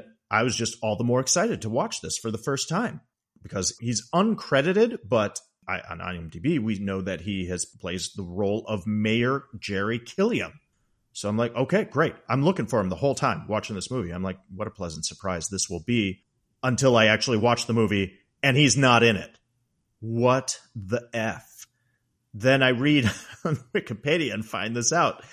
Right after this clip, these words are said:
that later in an extended version of this film, the mayor, uh, confident that Matt Cordell, the antagonist known as Maniac Cop,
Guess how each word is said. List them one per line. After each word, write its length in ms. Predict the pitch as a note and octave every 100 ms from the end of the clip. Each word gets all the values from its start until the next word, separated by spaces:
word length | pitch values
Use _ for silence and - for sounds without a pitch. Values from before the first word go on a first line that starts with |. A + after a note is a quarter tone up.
| E3+ -
that 260 | C#3 C3
later 680 | C3+ C3 D3+ A3 D#3 D#3 D#3+ _ _ _ _
in 140 | - D#3+
an 120 | E3+
extended 720 | F3 E3+ - - G3 A3 F3
version 380 | D#3+ G3+ A3+ F#3
of 80 | E3+
this 200 | D#3 -
film, 440 | - G3 F3 D#3+
the 120 | C3
mayor, 600 | D3+ D3+ F#3 F3+ B2+ E3+ - _ -
uh, 160 | F2+ E2
confident 500 | - A#2+ - F2 D#2+
that 300 | D#2+ E2+ F#2+
Matt 240 | E2 E2
Cordell, 540 | - E2 D#2+ D#2+ G#2+ - _
the 200 | A2+ C#2+ -
antagonist 640 | - B1 - D2+ G#1+ - -
known 120 | -
as 120 | -
Maniac 380 | - C2+ G1+ -
Cop, 220 | - -